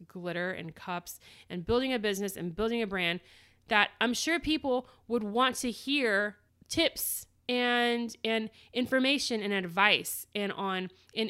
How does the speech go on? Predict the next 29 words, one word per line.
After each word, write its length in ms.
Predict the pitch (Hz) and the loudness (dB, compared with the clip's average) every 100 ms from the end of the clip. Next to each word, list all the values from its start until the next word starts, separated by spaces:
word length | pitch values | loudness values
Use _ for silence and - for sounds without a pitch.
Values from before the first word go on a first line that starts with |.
| - | 0
and 160 | 226 208 | -2 2
things 240 | 320 339 | 2 4
that 100 | 262 | 2
they 140 | 269 302 | 2 4
didn't 180 | 320 | 2
even 280 | 254 269 254 - - | 2 0 -2 -6 -6
think 220 | 302 311 226 | -2 0 0
about." 580 | 185 151 - - - - _ _ 226 | 0 0 -2 -8 -10 -10 _ _ -6
That 80 | 214 | -4
could 160 | 240 | -4
springboard 760 | - - - 311 349 262 208 190 | -6 -8 -6 -2 0 2 0 0
them 280 | 180 180 196 | 0 0 -2
into 340 | 214 220 220 | -6 -4 -4
a, 60 | - - | -4 -10
their 220 | 196 226 - | -4 -4 0
own 300 | 254 370 302 | 2 4 4
journey, 340 | 180 156 147 | 2 -2 -4
their 220 | 175 220 262 | -4 -4 -2
own 160 | 339 | 0
direction, 480 | 277 190 156 - 185 | 0 0 -4 -6 -6
and, 220 | 190 208 - - | -6 -8 -12 -10
you 80 | 247 | -6
know, 180 | 240 - | -6 -6
and, 140 | 220 - | -8 -4
and 80 | 247 | -4
you 60 | |
can 100 | 240 | -4
help 240 | 202 247 - | -4 -6 -6
people. 380 | 214 - - | -8 -10 -14